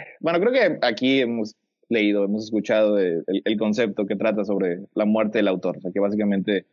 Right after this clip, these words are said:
dice que un, un autor, eh, eh, lo que un actor,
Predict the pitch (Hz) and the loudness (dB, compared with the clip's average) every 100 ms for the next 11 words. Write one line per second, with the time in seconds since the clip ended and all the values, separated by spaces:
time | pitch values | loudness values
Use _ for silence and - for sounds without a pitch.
0 | _ _ _ - 95 107 110 101 92 104 | _ _ _ 0 2 2 2 0 0 2
1 | 92 85 - 110 117 123 127 127 110 123 | 2 2 0 -2 0 0 2 2 2 2
2 | 117 117 120 - - 107 107 123 123 135 | 2 2 -2 -4 -2 0 2 2 4 2
3 | 135 156 202 214 - 156 | 2 0 0 -2 0 -2